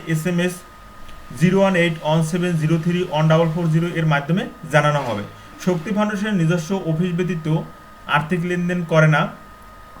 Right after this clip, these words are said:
নিয়োগ প্রত্যাশী প্রার্থী থেকে কোনো প্রতারক চক্র টাকা দাবি করলে না দেওয়ার জন্য সংস্থা থেকে অনুরোধ করা হলো। নিয়োগের ক্ষেত্রে নারী কর্মীদের সর্বোচ্চ অগ্রাধিকার দেওয়া হবে। আবেদন পাঠানোর ঠিকানা হচ্ছে সিনিয়র ডিরেক্টর,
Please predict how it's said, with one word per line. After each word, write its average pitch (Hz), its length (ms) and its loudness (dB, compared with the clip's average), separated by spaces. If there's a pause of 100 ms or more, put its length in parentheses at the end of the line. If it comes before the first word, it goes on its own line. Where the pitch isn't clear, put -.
(1000)
নিয়োগ 190 320 6
প্রত্যাশী 196 420 -2
প্রার্থী 160 460 2
থেকে 180 240 -2
কোনো 170 340 -2
প্রতারক 165 360 -4
চক্র 180 240 -2
টাকা 156 260 2
দাবি 156 240 2
করলে 180 320 -2 (240)
না 143 140 0
দেওয়ার 165 280 4
জন্য 175 200 -2
সংস্থা 156 380 0
থেকে 165 200 -4
অনুরোধ 143 340 -2 (420)
করা 143 180 2
হলো। 123 160 -4
নিয়োগের 165 300 2
ক্ষেত্রে 202 260 -4
নারী 160 300 2
কর্মীদের 180 300 -4
সর্বোচ্চ 156 440 -2
অগ্রাধিকার 151 460 -4 (600)
দেওয়া 131 300 4
হবে। 104 140 -4 (480)
আবেদন 180 440 4
পাঠানোর 190 400 0
ঠিকানা 185 320 0
হচ্ছে 180 240 -4
সিনিয়র 165 420 4
ডিরেক্টর, 175 420 -2